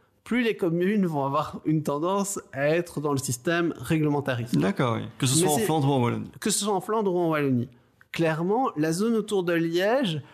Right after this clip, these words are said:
Speaker 1: regarde plus du côté, plus on se rapproche en fait de Maastricht, plus c'est le modèle Maastricht qui va être, euh, déterminant. Et Liège regarde plus vers Maastricht, ce qui est surprenant,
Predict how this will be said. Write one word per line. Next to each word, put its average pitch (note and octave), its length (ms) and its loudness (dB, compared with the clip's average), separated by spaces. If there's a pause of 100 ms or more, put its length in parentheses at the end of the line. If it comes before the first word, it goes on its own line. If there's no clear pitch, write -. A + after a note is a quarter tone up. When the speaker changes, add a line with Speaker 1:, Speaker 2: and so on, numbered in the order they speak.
(180)
Speaker 1:
regarde F#3+ 440 0
plus B3+ 280 0
du G3 100 0
côté, G3+ 540 0 (580)
plus C4 240 0
on B3 80 0
se - 80 -6
rapproche E3+ 420 -2
en C#3 60 0
fait C3 540 -4
de C3 100 0
Maastricht, C#3 640 -2 (360)
plus C4+ 320 2
c'est - 340 0
le F#3 60 2
modèle F3+ 340 2
Maastricht F3 500 -2
qui - 140 -2
va D3+ 140 2
être, D3 260 -4
euh, C3 240 0
déterminant. C#3 880 0 (320)
Et C3 240 0
Liège F#3 320 0
regarde D3 320 -6
plus A#3+ 240 0
vers D#3 180 0
Maastricht, C#3+ 600 -2
ce - 140 -14
qui C3+ 100 -2
est B2+ 40 2
surprenant, B2+ 640 -2